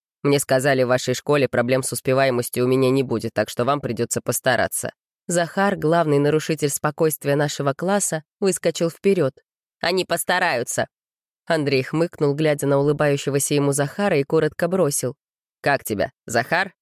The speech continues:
Проследишь». С тех пор Захар прилип к Андрею, как засохшая гречка к грязной тарелке. Всегда был рядом, ловил каждое слово, выполнял все приказы.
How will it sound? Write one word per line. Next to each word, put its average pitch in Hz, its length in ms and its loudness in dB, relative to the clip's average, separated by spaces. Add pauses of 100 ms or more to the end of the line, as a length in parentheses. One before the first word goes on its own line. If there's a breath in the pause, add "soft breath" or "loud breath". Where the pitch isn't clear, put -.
(220)
Проследишь». 160 720 -2 (380)
С - 60 -10
тех 208 180 -2
пор 269 200 2
Захар 214 400 0
прилип 170 360 0
к - 80 -8
Андрею, 175 420 2
как 151 200 -2
засохшая 156 540 0
гречка 180 400 -2
к 151 40 -6
грязной 156 380 2
тарелке. 160 560 -2 (260)
Всегда 151 380 0
был 131 200 0
рядом, 147 440 -2 (300 loud breath)
ловил 233 280 2
каждое 147 400 0
слово, 165 500 -2 (160)
выполнял 151 600 2
все 143 240 0
приказы. 139 600 -2